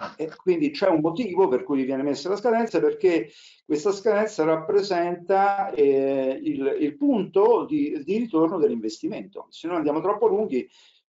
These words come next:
questo investimento non darà ritorno. Ecco, questa è la questione fondamentale.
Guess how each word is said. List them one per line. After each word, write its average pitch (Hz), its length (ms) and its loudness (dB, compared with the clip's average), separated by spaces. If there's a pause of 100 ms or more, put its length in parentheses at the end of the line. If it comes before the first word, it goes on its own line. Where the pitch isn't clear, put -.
(160)
questo 185 340 0
investimento 185 720 0
non 160 340 2
darà 170 520 4
ritorno. 120 720 0
Ecco, - 400 -10
questa 156 440 0 (120)
è 131 120 -6
la 123 100 0
questione 117 360 -6
fondamentale. 113 760 -10